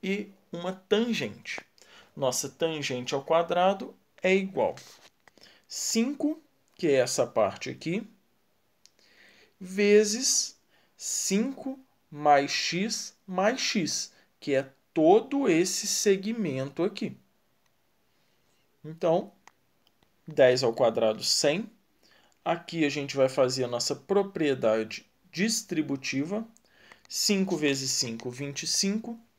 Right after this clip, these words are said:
Cinco vezes dois, dez. Passo vinte e cinco negativo,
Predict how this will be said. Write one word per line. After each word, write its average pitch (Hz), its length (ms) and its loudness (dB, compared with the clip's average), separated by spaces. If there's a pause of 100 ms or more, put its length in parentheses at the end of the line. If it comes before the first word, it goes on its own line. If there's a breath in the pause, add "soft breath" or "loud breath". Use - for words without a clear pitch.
(300 loud breath)
Cinco 180 540 -2
vezes 151 440 -2
dois, 156 600 -2 (360)
dez. - 640 -4 (1600 soft breath)
Passo 190 320 0
vinte 156 200 -8
e - 40 -6
cinco 139 340 -4
negativo, 175 680 0